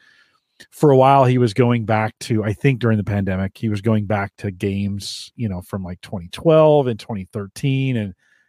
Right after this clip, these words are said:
saying why things are the way they are. There's all these, I'm sure F one is this way too. There's all these unwritten rules and all these team,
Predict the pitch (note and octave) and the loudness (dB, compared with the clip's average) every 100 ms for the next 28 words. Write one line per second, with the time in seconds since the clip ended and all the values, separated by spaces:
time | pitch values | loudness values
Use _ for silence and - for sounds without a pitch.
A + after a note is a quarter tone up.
0 | _ - C3+ A#2+ A2 G2 G2 G#2 B2+ C3 | _ -6 -2 -2 -2 -4 -4 -2 -2 -2
1 | - D3 D3 D3+ D3 C#3+ D3+ D3 C#3+ D3 | -2 -2 0 2 2 2 0 0 0 2
2 | C3 A2+ A#2+ C3 C3 - _ _ _ _ | 2 0 0 0 0 -4 _ _ _ _
3 | D3+ C#3 - C#3 B2 - A#2+ A2+ G2 G#2+ | -2 -2 2 2 2 2 0 0 0 -4
4 | - G#2 F#2+ A2+ A2 G2+ B2 B2+ - A#2+ | -4 -6 -4 -2 -2 -2 -2 -4 -4 -6
5 | A2+ A#2 A2 G#2+ A2+ A#2+ B2 B2 A2 G#2+ | -2 -2 -4 -4 -2 2 4 2 2 -2
6 | G#2 G2 - - - C3 B2+ C3 C3 B2+ | -4 -8 -10 -12 -8 -4 0 2 2 2